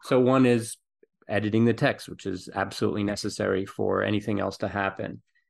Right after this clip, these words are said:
Um, we can trace the evolution of legal thinking, um,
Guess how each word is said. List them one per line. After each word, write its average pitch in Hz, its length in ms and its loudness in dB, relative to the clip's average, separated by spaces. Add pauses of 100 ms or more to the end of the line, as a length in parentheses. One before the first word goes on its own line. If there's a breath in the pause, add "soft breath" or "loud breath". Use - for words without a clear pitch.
(200)
Um, 120 520 2
we 131 180 4
can 120 500 0 (440)
trace 139 540 4
the 131 140 2
evolution 127 480 0
of 113 100 -6
legal 117 300 0
thinking, 104 640 -4 (800)
um, 104 420 2